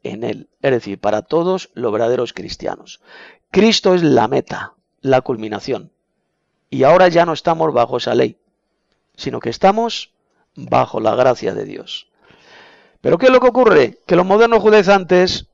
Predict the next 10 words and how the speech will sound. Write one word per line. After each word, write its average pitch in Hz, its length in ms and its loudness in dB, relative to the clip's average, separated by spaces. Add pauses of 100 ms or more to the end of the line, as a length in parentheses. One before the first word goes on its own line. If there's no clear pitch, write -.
(200)
muchos 165 260 -2
de 165 80 2
los 160 140 0
cuales 160 260 2
se 160 60 2
hacen 143 200 -4
pasar 131 320 0
por 120 160 -6
cristianos, 131 680 -6 (100)
¿eh? 143 180 -18